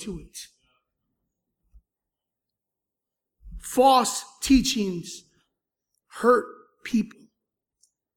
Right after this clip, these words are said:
They hurt the church. Jesus must deal with those things. And the punish-, and, and the, and the severe punishment,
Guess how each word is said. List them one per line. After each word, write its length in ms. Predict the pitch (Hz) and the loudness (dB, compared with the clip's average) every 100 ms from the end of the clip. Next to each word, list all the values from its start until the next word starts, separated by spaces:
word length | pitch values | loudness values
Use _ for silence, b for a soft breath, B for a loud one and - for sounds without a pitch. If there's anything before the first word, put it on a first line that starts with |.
| _ _ _ _ _ | _ _ _ _ _
They 120 | 208 202 | 2 2
hurt 680 | - - 247 214 - - | 2 4 6 6 2 -10
the 80 | 190 | -10
church. 680 | - - 202 165 - - - _ _ _ _ _ _ _ _ _ _ _ _ _ _ _ _ _ _ _ | -6 -4 -4 -6 -10 -12 -12 _ _ _ _ _ _ _ _ _ _ _ _ _ _ _ _ _ _ _
Jesus 440 | - 226 214 208 - | 2 4 6 4 4
must 460 | 196 220 214 185 | 6 6 4 -2
deal 360 | 160 214 185 135 - - b b | 2 4 4 0 -12 -20 b b
with 240 | 208 - - | -2 0 0
those 260 | 185 143 | 0 0
things. 580 | - 185 160 147 - - _ _ _ _ _ _ _ _ - | -2 -2 -4 -6 -10 -12 _ _ _ _ _ _ _ _ -6
And 120 | 160 | -4
the 40 | |
punish-, 760 | 170 - - 240 254 - - - | -4 -6 2 4 4 2 -4 -6
and, 400 | 247 240 226 208 | 0 2 4 2
and 200 | 208 196 | 4 6
the, 140 | 180 | 6
and 140 | 190 175 | 6 0
the 40 | |
severe 520 | 147 - 160 185 247 | 0 0 0 2 0
punishment, 560 | 233 247 233 - 196 190 | 0 -2 -2 -2 -6 -8